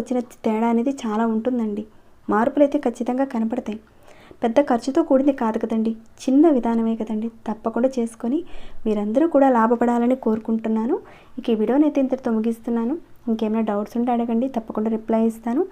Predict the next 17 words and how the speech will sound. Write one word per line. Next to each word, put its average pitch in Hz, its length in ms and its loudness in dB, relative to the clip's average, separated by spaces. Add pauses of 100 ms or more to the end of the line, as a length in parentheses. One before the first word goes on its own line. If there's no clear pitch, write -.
(340)
అలానే 214 280 0
మీకు 277 180 4
ఎలా 220 140 0
అనిపించింది 226 420 -2
అనేది 226 240 0
కూడా 240 140 0 (260)
కామెంట్ 220 360 0
రూపంలో 233 340 0
నాకు 226 160 -4
తెలియచేయండి. 220 560 -2 (300)
ఇంకా 226 180 2 (100)
లైక్ 226 220 2
చేయకుండా 233 400 0
ఉన్నారా? 220 340 0 (420)
ఒక - 180 -6
లైక్ 208 260 -4
ఇవ్వండి. 226 300 2